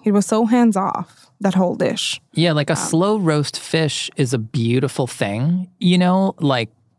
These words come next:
Speaker 2: I was looking at slow roasted salmon with harissa from Molly Boz,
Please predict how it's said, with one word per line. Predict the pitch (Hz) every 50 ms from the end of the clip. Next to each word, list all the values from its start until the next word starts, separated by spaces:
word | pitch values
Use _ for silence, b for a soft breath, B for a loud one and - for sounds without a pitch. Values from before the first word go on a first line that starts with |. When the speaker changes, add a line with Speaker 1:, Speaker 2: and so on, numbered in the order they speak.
| _ - -
Speaker 2:
I | 160
was | 147 143
looking | 185 170 180 170 156
at | 147 -
slow | - - - 156 151 156
roasted | 151 156 151 - - 143 -
salmon | - 151 131 131 131 127
with | 120 117 -
harissa | - 123 113 113 107 104 - 135 117 107
from | - - 123 113
Molly | 110 107 104 104 104 104
Boz, | 107 - 101 95 95 98 104 117 127 123 - -